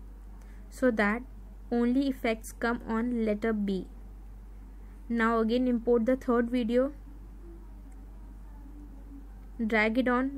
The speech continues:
video tab five. Now again go to the crop effect and place it on this video. Then crop the video from left. So you can see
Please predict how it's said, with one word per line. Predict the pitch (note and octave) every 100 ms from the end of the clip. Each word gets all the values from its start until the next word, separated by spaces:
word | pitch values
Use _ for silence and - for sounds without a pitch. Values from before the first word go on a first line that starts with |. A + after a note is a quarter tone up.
| A3+
video | A3+ A3+ B3+
tab | - A3 A3 -
five. | - G3+ F#3+ G#3 - - - - - - - - - - - - - -
Now | A3+ A3 A3+
again | A3+ A3+ C4 C#4 C4 A3+
go | A#3+
to | A3
the | A#3
crop | C4 A#3 A3+ C4
effect | - A3+ B3 - - - - - -
and | A#3+
place | A#3+ A#3+ A#3+
it | A#3+ A3+
on | A3 B3+ - - A3+
this | A3+ A3+
video. | G#3+ G#3 G#3+ G#3 A3 - - - - -
Then | A3+ A#3+
crop | A#3+ A3 A3
the | B3
video | A#3 G#3+ B3+
from | B3+ A#3
left. | A3 G#3+ - - - - - - - - - - - - - - - - - - - - - - - - - - - - - - - - - - - - - - - - - - - -
So | -
you | C4 B3+
can | A#3+ C4
see | C4 C4+ C4+ E4+